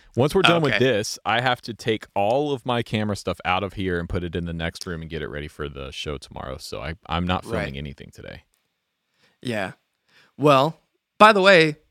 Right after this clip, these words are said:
Speaker 2: episode seven
Speaker 1: Oh,
Speaker 2: of
Speaker 1: yeah.
Speaker 2: the Dipped in Tone podcast.
Speaker 1: <laughs> Oh, yeah. <laughs> Hey, here we are. <laughs>
Speaker 2: But,
Speaker 1: Oh.
Speaker 2: um, I, I did get some amazing presents yesterday.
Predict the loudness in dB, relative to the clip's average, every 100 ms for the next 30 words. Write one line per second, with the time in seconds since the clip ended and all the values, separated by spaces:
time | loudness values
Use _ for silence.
0 | _ _ 2 2 2 2 2 -4 _ _
1 | _ _ -4 4 6 4 -2 -12 -16 _
2 | _ _ _ _ _ _ _ _ _ 2
3 | 4 4 2 -2 -8 -10 -10 -10 -4 -4
4 | -4 -4 0 2 4 4 2 0 -2 -2
5 | -2 -2 -4 -4 -6 -10 _ _ _ _
6 | _ _ _ 0 2 4 2 -2 -14 -12
7 | -12 -12 _ -14 -8 0 2 4 2 2
8 | 0 -2 -12 -20 -10 -6 -4 -6 -8 -8
9 | -6 0 0 0 -6 -4 -4 -4 -6 -20
10 | _ _ -14 -12 -12 -14 -16 -16 -2 2
11 | 6 8 6 4 2 -2 _ _ _ _
12 | -18 -6 4 4 6 4 2 0 0 0
13 | 0 -2 -2 0 2 2 0 -4 -6 0
14 | 2 2 -4 -8 -6 -6 -4 -4 -4 -6
15 | -6 -6 -6